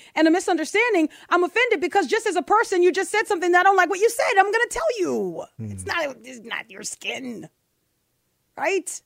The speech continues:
Speaker 2: Right.
Speaker 1: Romans chapter twelve, verse nine.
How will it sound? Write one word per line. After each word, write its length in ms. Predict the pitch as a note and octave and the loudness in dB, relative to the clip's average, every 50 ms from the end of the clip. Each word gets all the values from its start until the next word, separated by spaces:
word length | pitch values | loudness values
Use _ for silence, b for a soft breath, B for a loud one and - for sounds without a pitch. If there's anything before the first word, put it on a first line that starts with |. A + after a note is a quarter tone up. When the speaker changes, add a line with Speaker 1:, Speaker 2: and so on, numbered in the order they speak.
| _ | _
Speaker 2:
Right. 300 | - G#2+ G2+ F#2+ F#2 F#2 - _ _ _ _ _ _ _ _ _ _ _ _ _ _ _ _ _ _ _ _ _ _ _ _ _ _ _ _ _ _ _ _ _ _ _ _ _ _ _ _ _ _ _ _ _ _ - | -10 -10 -8 -8 -10 -14 -16 _ _ _ _ _ _ _ _ _ _ _ _ _ _ _ _ _ _ _ _ _ _ _ _ _ _ _ _ _ _ _ _ _ _ _ _ _ _ _ _ _ _ _ _ _ _ -4
Speaker 1:
Romans 280 | A3 A#3 B3 A#3+ - | -4 -4 -2 -4 -4
chapter 200 | - A3+ A3 A3 | -6 -6 -6 -8
twelve, 340 | G#3 - A#3+ A3 A3 G#3+ F#3+ | -8 -4 -2 0 0 0 0
verse 240 | G#3 G3+ G3+ - - | -2 -6 -6 -6 -6
nine. 380 | F#3+ G3 F#3+ F3+ D#3 C#3 C#3 | -6 -4 -4 -4 -6 -8 -12